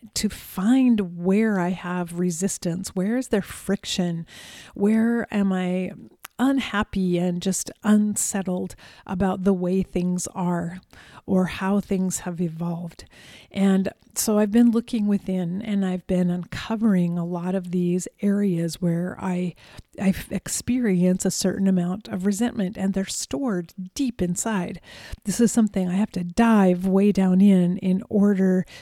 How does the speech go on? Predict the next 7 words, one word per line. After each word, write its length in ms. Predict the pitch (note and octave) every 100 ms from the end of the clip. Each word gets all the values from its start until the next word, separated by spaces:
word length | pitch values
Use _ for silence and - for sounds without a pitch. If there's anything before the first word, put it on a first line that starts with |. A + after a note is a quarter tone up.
| -
to 100 | -
get 220 | E3+ F#3
in 200 | G3+ F#3
touch 420 | - - F3+ -
with. 300 | F3+ E3+ F3+ - - - - _
And 160 | G3+ G3 -
oftentimes 1000 | F#3+ B3 - A#3+ G3+ - F3 F3 F#3 -